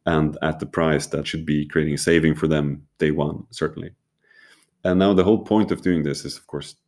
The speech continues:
simplicity. So this is what we inherited from, from the Americans. Uh, we're not invented corporate P P As ourselves.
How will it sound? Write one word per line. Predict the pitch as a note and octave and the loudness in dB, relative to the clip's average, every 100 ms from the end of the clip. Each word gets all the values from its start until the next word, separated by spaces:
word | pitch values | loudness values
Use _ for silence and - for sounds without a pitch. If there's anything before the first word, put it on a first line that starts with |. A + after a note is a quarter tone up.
| - | -16
simplicity. | - E2 F2 F#2 - - - | -8 -4 0 0 -2 -10 -12
So | - D#2+ D#2 | -6 -4 -2
this | E2 | -2
is | F2+ F2 | -4 -2
what | F#2 | -2
we | E2+ | 0
inherited | D#2+ E2+ F2+ F2 D#2+ | 0 2 0 0 -4
from, | - D2+ D2 - | -4 -4 -4 -8
from | - D2+ | -6 -4
the | |
Americans. | D2+ D2+ D#2 - - - | -4 -4 -8 -12 -14 -12
Uh, | D#2+ D#2 | -6 -2
we're | D2+ D#2+ | 0 2
not | E2+ - - - | 2 0 -8 -6
invented | D#2 F2 E2+ - D2+ D2 - | 2 4 4 2 0 -2 -16
corporate | - D#2 - | -6 -4 -2
P | - | -2
P | D2 D#2+ | 2 2
As | D2+ | 2
ourselves. | D2 - F2+ E2+ | 0 2 2 2